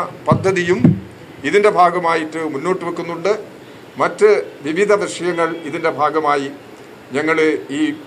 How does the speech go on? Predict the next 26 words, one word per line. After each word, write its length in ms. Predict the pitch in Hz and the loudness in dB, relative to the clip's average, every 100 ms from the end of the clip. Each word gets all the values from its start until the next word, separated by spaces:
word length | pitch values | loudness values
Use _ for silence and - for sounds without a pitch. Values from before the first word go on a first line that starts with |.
| - - - | -20 -20 -4
പരി-, 260 | 143 165 151 | -2 -2 -4
ഈ 20 | 156 | -2
പദ്ധതിയിൽ 460 | 151 147 156 147 143 143 | -2 -2 -2 -2 -4 -6
ഉൾക്കൊള്ളിച്ചിട്ടുണ്ട്. 720 | 135 156 156 - - 156 180 208 - - - - - | -6 -4 -4 -6 -10 -6 -4 -6 -8 -18 -20 -18 -8
ഇതിവിടെ, 340 | 143 180 170 165 147 - - - - - 135 | -2 0 2 0 0 -10 -20 -20 -16 -12 -4
ഏ, 40 | 131 131 147 | -2 -2 -4
പത്രക്കാർക്ക് 560 | 147 165 165 160 147 143 | -2 -2 2 0 0 0
വിതരണം 300 | 151 160 151 | 0 -2 -4
ചെയ്യുന്നുണ്ട്. 420 | 156 156 156 160 214 - - - - - - - | -2 0 -2 -2 -4 -4 -16 -20 -20 -20 -20 -8
ഏ, 40 | 139 139 | -8 -2
നാട്ടിലെ 340 | 147 165 175 175 151 | 0 0 0 0 0
ജനങ്ങളുടെയിലും 600 | 165 190 190 180 175 160 156 | 2 2 2 2 2 0 -2
ഇത് 140 | 151 151 135 135 | 0 0 -2 -6
ഞങ്ങൾ 200 | 147 143 139 135 | -2 0 -2 -2
പ്രചരിപ്പിക്കാനാണ് 680 | 139 165 165 156 147 147 135 | -2 -2 -2 -2 2 0 -2
ശ്രമിക്കുന്നത്. 520 | 127 131 135 156 156 196 208 - - - - 208 | -6 -6 -6 -6 -4 -4 -6 -14 -20 -20 -4 -2
ഈ 20 | 214 - | 0 2
കാര്യങ്ങൾ, 420 | 165 160 151 170 170 185 | 2 0 0 -2 -2 -4
ഈ 20 | 208 | 0
ലക്ഷ്യങ്ങളെല്ലാം 600 | 175 175 196 180 160 156 151 | -2 0 -2 0 0 0 0
നേടുന്നതിന് 500 | 139 175 175 165 160 151 | -4 -4 -4 -4 -6 -2
വേണ്ടിയുള്ള 380 | 147 143 143 139 135 | -2 -2 -4 -4 -8
ഈ 40 | 135 | -8
പരിശ്രമത്തിൽ 520 | 127 127 - 143 196 190 - - - - 120 | -8 -8 -12 -10 -8 -8 -10 -20 -20 -6 -2
എല്ലാവരുടെയും 580 | 160 165 160 156 151 147 | 0 0 0 -2 -2 -2
പിന്തുണ 260 | 135 139 | -4 -2